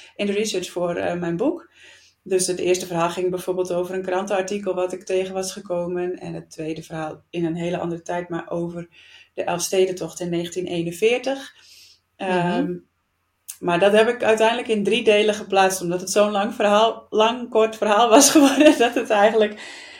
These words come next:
Speaker 1: te lang werd om, ehm, in één keer te plaatsen, omdat het van, vanaf een beeldscherm dan toch lastiger leest. En ja, dan hebben mensen toch liever wat kortere stukjes.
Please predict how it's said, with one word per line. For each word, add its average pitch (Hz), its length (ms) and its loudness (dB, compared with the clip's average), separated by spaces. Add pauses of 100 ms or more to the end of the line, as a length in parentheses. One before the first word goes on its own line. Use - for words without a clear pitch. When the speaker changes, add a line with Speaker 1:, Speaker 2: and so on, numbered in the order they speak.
(260)
Speaker 1:
te 214 120 2
lang 208 300 6
werd 208 360 4
om, 202 300 -4
ehm, 190 400 -6 (200)
in 196 160 -6
één 202 180 0
keer 208 140 2
te 196 100 -10
plaatsen, 196 320 2
omdat 190 220 2
het 196 240 -8
van, 190 380 -4
vanaf 190 360 -10
een 185 80 -8
beeldscherm 185 520 -4
dan 180 180 -6
toch - 520 -6
lastiger 180 540 -8
leest. 175 420 -8
En 170 340 -14 (460)
ja, 156 320 -12 (320)
dan 170 280 -14 (340)
hebben 170 240 -10
mensen 170 240 -6
toch 175 120 -14
liever 185 220 -10
wat 165 180 -12
kortere 190 360 -10
stukjes. 208 640 -10